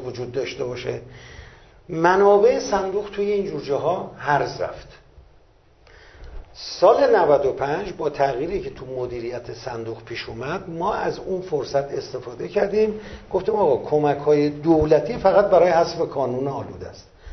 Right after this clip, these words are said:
با یه رقم مینیمومی جوجه ها بیمه بشن و دولت هم کمک‌هاشو به همین، اه، به اصطلاح مسیر انجام بده. حالا اگر کسی پنج درصد بیماری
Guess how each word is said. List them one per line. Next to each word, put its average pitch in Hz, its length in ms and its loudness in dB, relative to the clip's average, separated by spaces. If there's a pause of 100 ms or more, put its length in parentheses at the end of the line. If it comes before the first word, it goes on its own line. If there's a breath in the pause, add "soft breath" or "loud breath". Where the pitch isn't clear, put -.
(320 soft breath)
با 160 120 2
یه 175 220 4
رقم 156 440 2
مینیمومی 127 1000 -2 (720 loud breath)
جوجه 131 320 -2
ها 123 160 2
بیمه 127 360 0
بشن 214 380 6 (1200 loud breath)
و 196 120 8
دولت 175 520 6
هم 120 200 -2 (160)
کمک‌هاشو 143 640 4 (600)
به 139 80 -4
همین، 208 360 2
اه، - 1040 -10 (360)
به - 60 -4
اصطلاح 170 360 4 (440 loud breath)
مسیر 175 520 4 (120)
انجام 156 520 2
بده. 151 380 6 (580 loud breath)
حالا 254 240 -2
اگر 269 300 0 (380)
کسی 180 260 -8
پنج 165 300 -6
درصد 165 420 0
بیماری 160 540 -2